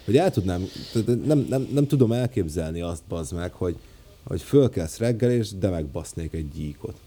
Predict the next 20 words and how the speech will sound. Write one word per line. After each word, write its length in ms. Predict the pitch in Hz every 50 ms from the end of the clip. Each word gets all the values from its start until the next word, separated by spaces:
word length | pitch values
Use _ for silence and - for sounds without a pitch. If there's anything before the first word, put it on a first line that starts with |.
| - -
Jó, 140 | - - 95
ezt 100 | 92 -
most 180 | - 92 - -
valószínűleg 440 | 110 104 107 104 - - 98 95
ki 120 | - - 123
fogom 380 | - 120 117 113 120 127 127 98
vágni 360 | 101 98 98 113 120 120 120
amúgy, 300 | 120 120 131 147 143 143
mert 180 | 147 165 175 - - - - 208 214 196 - - - -
ez, 120 | 165 143 -
ez 60 | - -
tényleg 340 | - 160 - 165 160 151 135
vállalhatatlan. 540 | 123 117 113 113 107 - 107 - - 117 117 - - - - -
De 80 | 104
ba-, 240 | 90 - 151 160 123 - - - -
de 100 | - 101
hogy 240 | 87 139 180 214
lehet 260 | 214 151 104 90 87 -
így 140 | 85 80 - -
felkelni? 640 | - 76 67 71 - - - - - - - -